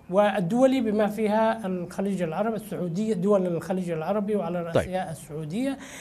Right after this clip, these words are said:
Speaker 1: التي رأت أنها قد قدمت ما يمكن أن تقدمه،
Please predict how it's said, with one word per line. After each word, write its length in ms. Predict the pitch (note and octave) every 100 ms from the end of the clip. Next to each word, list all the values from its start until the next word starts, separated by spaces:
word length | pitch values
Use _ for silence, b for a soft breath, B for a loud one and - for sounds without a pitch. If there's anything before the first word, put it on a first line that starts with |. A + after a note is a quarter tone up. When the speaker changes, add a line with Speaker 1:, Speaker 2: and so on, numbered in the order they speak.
| B -
Speaker 1:
التي 640 | F#3+ A3+ A3 A#3+ B3 C4
رأت 560 | B3 F#3 B3+ B3+ C4 - G3 B B
أنها 500 | A#3+ B3+ G#3+ G3 B3
قد 240 | C4 A3+ G#3+
قدمت 600 | - G#3+ G3+ A#3 B3+ B3+ - B B B
ما 140 | F#3 G#3+
يمكن 400 | A3+ A#3+ A3+ G#3
أن 140 | G3+
تقدمه، 1080 | G#3 - G3+ F3 A3 A3 G#3 A3+ A#3 A#3+